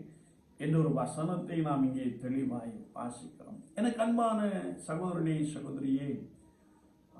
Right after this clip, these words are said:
ஆண்டவர் தம்முடைய வார்த்தையினாலே நம்மை பிழைப்பூட்டுகிறார். இரண்டாவதாக, இது ரட்சிப்புக்கு ஏதுவான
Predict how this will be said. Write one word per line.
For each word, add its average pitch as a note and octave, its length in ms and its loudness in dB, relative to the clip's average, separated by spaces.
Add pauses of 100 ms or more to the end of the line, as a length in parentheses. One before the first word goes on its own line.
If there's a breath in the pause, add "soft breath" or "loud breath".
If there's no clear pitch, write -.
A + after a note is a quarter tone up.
ஆண்டவர் D#3 840 4 (880)
தம்முடைய C#3+ 480 0
வார்த்தையினாலே E3 960 4
நம்மை C3 560 4
பிழைப்பூட்டுகிறார். A2 920 -4 (400)
இரண்டாவதாக, F#3+ 1000 8 (1300)
இது E3+ 220 4
ரட்சிப்புக்கு C#4+ 1080 8
ஏதுவான G3+ 880 8